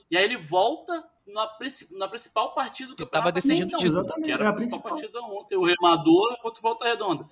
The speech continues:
Speaker 1: Só
Speaker 3: Sim,
Speaker 1: isso.
Speaker 3: gostaria só de deixar
Speaker 1: Bom.
Speaker 3: nosso, registrado aqui o nosso belo vai tomar no cu, Ferdi, sem ser gostoso, que eu acho que é importante a gente
Speaker 1: Que isso.
Speaker 2: Eu,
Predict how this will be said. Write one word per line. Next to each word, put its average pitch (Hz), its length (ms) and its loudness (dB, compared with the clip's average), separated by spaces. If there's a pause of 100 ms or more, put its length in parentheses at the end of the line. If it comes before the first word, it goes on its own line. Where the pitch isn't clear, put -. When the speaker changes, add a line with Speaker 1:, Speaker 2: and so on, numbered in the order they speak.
Speaker 1:
Só 254 160 -2
Speaker 3:
Sim, 156 160 4
Speaker 1:
isso. - 180 -10
Speaker 3:
gostaria 196 320 2
só 247 160 2
de 254 60 2
deixar 247 220 2
Speaker 1:
Bom. 240 80 4
Speaker 3:
nosso, 220 300 -4 (120)
registrado 190 480 0
aqui 175 100 -4
o 185 40 -4
nosso 185 280 -4
belo 165 520 2
vai 196 400 2
tomar 226 360 2
no 220 160 2
cu, 220 160 -2
Ferdi, 196 440 0
sem 240 160 2
ser 240 140 2
gostoso, 202 600 0 (400)
que - 60 -4
eu 185 40 2
acho 180 120 0
que 196 100 -2
é - 20 0
importante 170 540 -2
a 160 40 4
gente 165 160 -2
Speaker 1:
Que 160 220 2
isso. - 140 -12
Speaker 2:
Eu, 185 80 -6